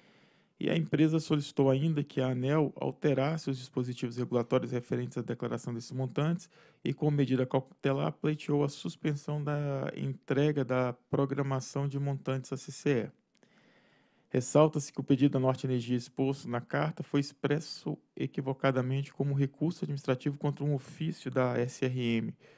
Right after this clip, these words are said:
com pedido de efeito suspensivo da entrega de programação de montantes à C C E referente ao M C S D de energia nova. Em nove de janeiro de dois mil e dezessete, o processo foi distribuído por sorteio a essa relatoria. É o relatório.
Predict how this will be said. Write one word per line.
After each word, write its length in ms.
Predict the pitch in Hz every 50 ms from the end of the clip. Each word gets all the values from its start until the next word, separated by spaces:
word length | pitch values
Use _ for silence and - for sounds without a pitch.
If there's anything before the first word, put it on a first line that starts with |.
| - - - _ _ _
com 120 | - - 127
pedido 300 | 113 139 127 127 139 131
de 60 | 139
efeito 260 | 135 - - 143 -
suspensivo 720 | - - - - 143 131 - - - - 139 139 135 131
da 360 | 127 135 131 127 127 127 127 127
entrega 500 | 127 123 - - 120 131 139 139 135 131
de 80 | -
programação 560 | - 131 123 127 131 127 123 120 - - 127
de 60 | 123 123
montantes 360 | 127 123 123 - 123 120 -
à 40 | 123
C 80 | -
C 80 | - 131
E 100 | 135 139
referente 480 | 143 143 - - 139 135 135 131 -
ao 160 | 135 131 131 131
M 240 | 135 131 135 131
C 200 | 127 - - -
S 220 | 127 123 - - 123
D 100 | 117 123
de 100 | 120 127
energia 300 | 123 127 117 123 135 131
nova. 340 | 123 117 113 110 110 110 - - _ _ _ _ _ _ _ _ _ _ _ _ _
Em 80 | - 127
nove 240 | 127 131 139 151 143
de 60 | 135
janeiro 180 | 147 135 135 127
de 40 |
dois 120 | 127 127 123
mil 80 | 131
e 40 | 131
dezessete, 600 | 120 123 135 135 131 - - 143 151 156 151 -
o 20 | -
processo 420 | - 131 135 - - 135 135 -
foi 300 | - - 135 135 127 123
distribuído 720 | 117 - 131 - - - - 131 123 127 127 131 143 135
por 120 | - - 139
sorteio 400 | - - 139 131 - - 131 131
a 20 |
essa 180 | 131 - - 131
relatoria. 580 | 131 131 127 127 - 127 123 120 131 143 151 156 151 - _ _ _ _ _ _ _ _ _ _ _ _ _ _ _
É 60 | - 123
o 40 |
relatório. 560 | 127 127 135 135 131 - - 107 107 104 -